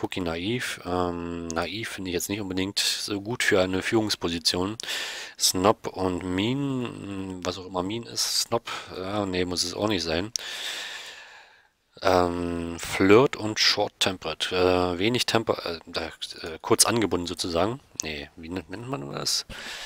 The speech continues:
Er flippt schnell aus. Ähm, erhitzt. Ja, also sowas in der Art, also schnell am Überhitzen. Hm, komm grad nicht auf das Wort, schade eigentlich.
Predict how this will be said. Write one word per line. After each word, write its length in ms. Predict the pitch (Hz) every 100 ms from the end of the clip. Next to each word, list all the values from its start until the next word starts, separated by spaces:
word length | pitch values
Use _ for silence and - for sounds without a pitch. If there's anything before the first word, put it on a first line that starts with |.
| - - - - _ _ _ -
Er 140 | 98
flippt 340 | - 131 -
schnell 280 | - 98 87
aus. 420 | 78 82 82 - - - _ _ _ _ _ _ _
Ähm, 600 | 82 80 80 80 80 78 76 - - _ _ - - -
erhitzt. 760 | 87 82 120 - - - - - - _ _ -
Ja, 280 | 85 85 87
also 220 | 80 78
sowas 220 | 80 82 87
in 80 |
der 80 | 80
Art, 240 | 76 92 82
also 280 | 78 82 87 - - - - - - - - - - - - - - _
schnell 540 | - 107 107 110 107
am 140 | 95
Überhitzen. 680 | 107 101 104 - - 98 107 - - -
Hm, 340 | 95 92 92 92
komm 160 | 98
grad 160 | 98 87
nicht 100 | 82
auf 80 | 78
das 200 | 82 -
Wort, 180 | 85 -
schade 300 | - 92 87
eigentlich. 380 | 73 - -